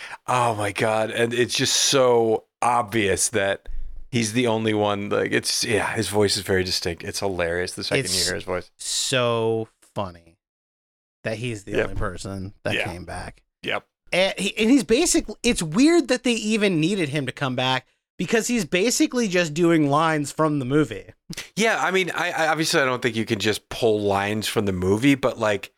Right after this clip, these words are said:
Speaker 1: also, like, he's far, far worse at the lines in this, and you're like,
Speaker 2: <laughs> Yeah.
Speaker 1: <laughs> you're doing a bad imitation of yourself.
Speaker 2: Yeah,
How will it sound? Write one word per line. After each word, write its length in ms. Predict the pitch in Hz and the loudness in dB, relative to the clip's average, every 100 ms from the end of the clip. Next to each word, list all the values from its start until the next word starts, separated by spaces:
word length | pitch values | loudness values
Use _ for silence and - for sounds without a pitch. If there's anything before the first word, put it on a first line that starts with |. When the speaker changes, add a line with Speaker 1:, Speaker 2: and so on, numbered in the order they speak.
| _ _ _ _ | _ _ _ _
Speaker 1:
also, 300 | - 190 - | -4 -2 2
like, 240 | 247 156 - | 2 2 0
he's 300 | 165 151 - | -2 0 0
far, 840 | - - - 110 98 120 143 143 | -4 -12 -2 0 4 4 4 2
far 580 | 139 - - 98 107 117 | -2 -6 -2 2 4 4
worse 520 | 101 87 95 131 - | 2 2 4 4 2
at 140 | 175 190 | 0 0
the 100 | 180 | 0
lines 440 | 180 190 202 190 | 2 4 2 4
in 140 | 202 | 4
this, 320 | 196 220 226 - | 6 4 4 0
and 140 | 135 | 0
you're 140 | 151 | 2
like, 420 | 135 139 127 180 - | 4 2 2 -2 2
Speaker 2:
<laughs> 40 | |
Yeah. 680 | 330 392 294 294 190 139 165 - | 4 4 2 2 0 0 -4 0
Speaker 1:
<laughs> 80 | |
you're 180 | - 208 | 2 2
doing 240 | 180 247 233 | 2 2 2
a 80 | |
bad 360 | 160 147 147 220 | 2 0 2 2
imitation 600 | 185 175 175 156 160 175 | 2 2 2 0 0 0
of 220 | 123 120 | 0 2
yourself. 880 | 123 113 - - 98 123 202 - - _ _ _ _ - - - | 2 0 0 2 2 2 0 -6 -20 _ _ _ _ -16 -14 -12
Speaker 2:
Yeah, 560 | - 185 180 151 113 104 | -2 2 2 2 -2 -6